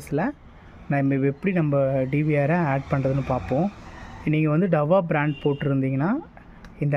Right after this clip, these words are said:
ஆப் ஒர்க் ஆகும். அதுக்கு முன்னாடி நீங்க உங்களோட செல்லுல ஃபஸ்ட்டு Wi-Fi கனெக்ட் பண்ணணும். இந்த Wi-Fi ஆனது உங்க மொபைல்லையும் கனெக்ட் ஆகிருக்கணும். ப்ளஸ் வந்து, அஹ், இந்த Wi-Fi ஆனது உங்க, நீங்க போடுற அந்த சி சி டி கேமரா பாக்ஸுக்கும் கனெக்ட் ஆகிருக்கணும்.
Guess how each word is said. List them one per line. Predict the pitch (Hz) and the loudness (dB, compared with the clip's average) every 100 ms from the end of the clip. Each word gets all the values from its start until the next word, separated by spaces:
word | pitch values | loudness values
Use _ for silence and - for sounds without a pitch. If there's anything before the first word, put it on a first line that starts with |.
| 143 | 0
ஆப் | 143 139 | 0 -2
ஒர்க் | 135 139 | -2 -2
ஆகும். | 143 139 | 0 0
அதுக்கு | 165 165 | 2 2
முன்னாடி | 156 185 185 | 2 2 2
நீங்க | 156 143 | 2 2
உங்களோட | 143 139 135 | 2 0 0
செல்லுல | 156 160 196 220 | 0 2 0 0
ஃபஸ்ட்டு | 160 - - 233 277 - - - - | -4 -4 -2 -2 -2 -12 -20 -10 -2
Wi-Fi | 156 180 180 170 | 0 2 0 2
கனெக்ட் | 143 131 | 0 2
பண்ணணும். | 143 160 185 | 2 2 4
இந்த | 247 254 175 | 4 4 4
Wi-Fi | 175 208 208 180 156 | 4 4 2 4 2
ஆனது | 135 143 240 262 - - - 151 | 2 2 0 -2 -14 -20 -6 0
உங்க | 202 208 170 | 2 4 4
மொபைல்லையும் | 139 170 196 226 190 | 4 4 4 4 4
கனெக்ட் | 165 165 | 4 2
ஆகிருக்கணும். | 156 147 151 226 285 - - - | 0 0 2 2 -2 -10 -16 -2
ப்ளஸ் | 165 180 170 | 0 2 2
வந்து, | 160 160 277 - - 175 | 4 4 2 0 -2 0
அஹ், | 156 156 170 | 2 4 4
இந்த | 190 185 165 | 4 4 4
Wi-Fi | 190 - 180 165 | 4 2 2 4
ஆனது | 143 139 208 269 - - - 170 | 2 2 2 0 -8 -20 -4 0
உங்க, | 165 160 | 4 4
நீங்க | 160 156 | 4 2
போடுற | 180 214 185 | 2 4 2
அந்த | 147 | 2
சி | 202 202 | 0 0
சி | 185 | 0
டி | 165 | 0
கேமரா | 156 151 139 139 | 2 2 2 2
பாக்ஸுக்கும் | 151 - - 226 226 | 0 -2 -2 0 2
கனெக்ட் | 139 131 127 | 0 0 -2
ஆகிருக்கணும். | 131 - - | -4 -10 -12